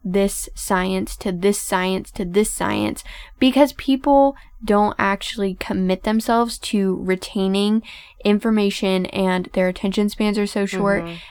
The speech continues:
Speaker 1: And that is why the world has been able to get away with so many different things.
Speaker 2: Yeah.
Speaker 1: Another thing is TikTok.
Speaker 2: Maddie's on a roll here, guys. <laughs> Another thing?
Speaker 1: This is, this is my last point.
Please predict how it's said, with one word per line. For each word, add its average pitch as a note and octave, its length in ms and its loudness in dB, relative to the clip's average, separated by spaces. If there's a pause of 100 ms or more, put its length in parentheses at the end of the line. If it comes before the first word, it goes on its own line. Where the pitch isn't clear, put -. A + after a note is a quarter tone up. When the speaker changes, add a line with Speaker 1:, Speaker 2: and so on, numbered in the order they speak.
(160)
Speaker 1:
And G3+ 220 2
that G3+ 160 4
is A#3+ 160 2
why A3+ 160 4
the G#3+ 100 -2
world G3 200 2
has G3+ 140 -4
been F#3 160 -4
able G#3+ 160 -2
to F#3 60 -6
get - 160 -2
away - 180 -4
with - 140 -8
so - 300 -4
many A2 280 -2
different - 400 -10
things. - 400 -10
Speaker 2:
Yeah. F3 200 -8 (240)
Speaker 1:
Another D#4+ 340 4
thing D4 240 2
is B3+ 240 0 (460)
TikTok. A#3+ 680 0 (260)
Speaker 2:
Maddie's A3 360 2
on A#3 100 6
a F#3 80 4
roll F#3+ 180 6
here, G3+ 240 4
guys. G3 220 4 (240)
<laughs> - 240 -4
Another A3 420 4
thing? G4 520 2
Speaker 1:
This A#3 180 2
is, G#3 180 -4
this G3+ 260 -2
is - 60 -10
my G3+ 160 -2
last - 240 -2
point. - 220 -12